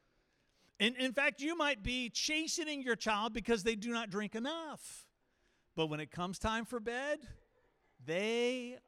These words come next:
it is as though they have been in a desert for weeks on end,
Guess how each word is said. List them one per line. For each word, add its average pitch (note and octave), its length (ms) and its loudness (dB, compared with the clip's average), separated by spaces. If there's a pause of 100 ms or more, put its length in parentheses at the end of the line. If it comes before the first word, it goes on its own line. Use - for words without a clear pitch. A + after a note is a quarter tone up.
(800)
it D3 140 -4
is E3 300 0
as F3 180 -4
though E3+ 480 2
they D#3 120 -2
have B2 220 -6
been G3 260 -4
in C3+ 120 -2
a A#2 80 -2
desert D#3+ 720 -2 (460)
for E3+ 200 6
weeks F3 460 2
on F3+ 260 2
end, A3+ 500 0